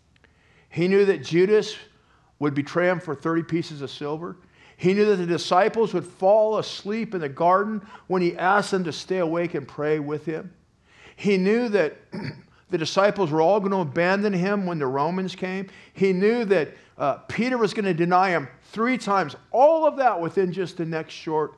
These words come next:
period of time. And yet, look, look at what we read in the second half of the first verse. "Having loved his own who are in the world, he loved them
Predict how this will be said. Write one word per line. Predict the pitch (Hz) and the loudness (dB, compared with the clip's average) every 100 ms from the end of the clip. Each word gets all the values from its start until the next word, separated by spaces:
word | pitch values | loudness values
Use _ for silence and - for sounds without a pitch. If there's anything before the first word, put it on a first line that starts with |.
| _ _ - | _ _ -8
period | 165 143 135 | -2 0 -2
of | 131 | -6
time. | 143 127 104 95 _ _ _ _ | -10 -10 -10 -14 _ _ _ _
And | 143 143 | -10 -4
yet, | 151 170 113 - - | 2 2 2 -4 -12
look, | 143 151 _ _ _ _ _ _ | -10 -10 _ _ _ _ _ _
look | - 143 | -4 -4
at | 160 | 0
what | 147 | -2
we | 143 | -2
read | 131 143 | -4 -4
in | 123 | -6
the | |
second | 113 - 143 131 | -8 -8 -8 -8
half | 131 127 127 | -8 -8 -10
of | 113 - _ | -16 -18 _
the | 120 | -18
first | - 117 - | -12 -12 -12
verse. | - 104 - - _ _ _ _ _ | -14 -14 -14 -20 _ _ _ _ _
"Having | 160 165 143 127 | 0 0 0 0
loved | 170 208 | 2 0
his | 208 165 | -2 -2
own | 175 175 151 | -2 -2 -4
who | 147 | -2
are | 131 | -2
in | 139 | -2
the | 143 | -4
world, | 131 139 120 107 107 _ _ _ _ _ | -6 -8 -8 -12 -18 _ _ _ _ _
he | 160 143 | -4 -2
loved | 127 139 170 135 | -2 0 0 -2
them | 120 110 110 | -10 -10 -10